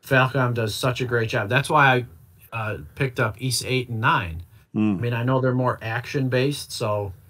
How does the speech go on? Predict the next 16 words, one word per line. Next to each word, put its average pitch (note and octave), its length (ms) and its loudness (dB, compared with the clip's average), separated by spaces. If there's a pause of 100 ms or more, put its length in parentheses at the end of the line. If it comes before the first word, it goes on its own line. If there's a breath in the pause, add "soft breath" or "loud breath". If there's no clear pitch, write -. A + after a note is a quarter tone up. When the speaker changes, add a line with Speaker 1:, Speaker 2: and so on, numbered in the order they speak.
(720)
Speaker 1:
it's - 140 -10
not A#2+ 220 0
gonna A#2+ 180 -2
be A#2+ 240 0
as, G2+ 380 -4 (540 soft breath)
you A#2+ 80 -6
know, G#2+ 100 -4
it's G#2 140 -6
not B2+ 120 2
gonna A#2+ 120 -2
be A#2+ 100 2
the A2+ 80 0
same A#2+ 320 -2
thing A#2 260 -4
as, G2+ 320 -6
as G#2 260 -8